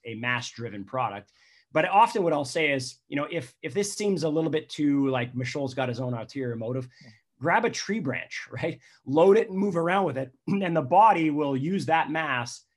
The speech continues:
Speaker 1: as an input signal. And what it does is it starts to create adaptations <clears throat>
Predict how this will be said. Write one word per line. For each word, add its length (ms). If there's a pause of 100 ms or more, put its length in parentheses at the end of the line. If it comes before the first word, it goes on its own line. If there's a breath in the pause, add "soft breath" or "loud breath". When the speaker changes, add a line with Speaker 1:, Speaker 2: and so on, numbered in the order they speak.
Speaker 1:
as 220
an 180
input 440
signal. 360 (680 soft breath)
And 260
what 180
it 100
does 380
is 80
it 80
starts 380
to 140
create 500
adaptations 1000 (240)
<clears throat> 180